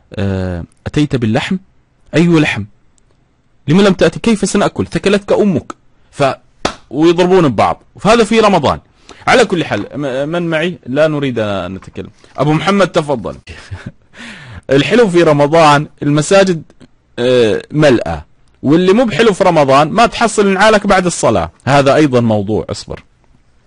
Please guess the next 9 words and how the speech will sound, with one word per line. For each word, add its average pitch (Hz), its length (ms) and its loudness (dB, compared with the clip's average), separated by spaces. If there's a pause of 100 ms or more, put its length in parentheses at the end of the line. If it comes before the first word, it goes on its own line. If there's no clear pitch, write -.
(180)
هذا 113 200 2
راح 117 140 2
أتناوله 123 440 2
ب-، 101 120 -8
القول 151 360 0
الفصل 147 340 -2
معكم 151 360 -2
لنهاية 143 320 2
رمضان. 120 440 2